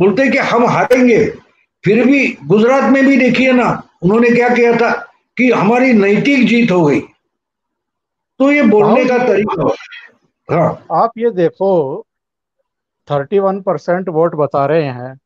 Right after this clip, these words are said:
Speaker 2: लेकिन टू एटी टू सीट मिली थी भारतीय जनता पार्टी को पूर्ण बहुमत से भी ज्यादा सीटें मिली थी।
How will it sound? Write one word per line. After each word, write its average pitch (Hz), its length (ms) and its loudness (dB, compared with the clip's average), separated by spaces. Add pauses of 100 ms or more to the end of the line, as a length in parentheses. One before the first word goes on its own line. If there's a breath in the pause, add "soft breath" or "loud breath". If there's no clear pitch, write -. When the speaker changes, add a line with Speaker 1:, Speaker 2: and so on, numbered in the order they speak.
(600)
Speaker 2:
लेकिन 175 260 -8
टू 180 200 -4
एटी 185 240 -4
टू 190 240 -6
सीट 185 280 -8
मिली 151 220 -6
थी 180 160 -8
भारतीय 147 340 -6
जनता 135 260 -8
पार्टी 143 360 -6
को 190 120 -4
पूर्ण 180 380 -6
बहुमत 151 380 -4
से 170 180 -10
भी 175 120 -4
ज्यादा 147 300 -4
सीटें 139 320 -14
मिली 120 260 -14
थी। 120 240 -20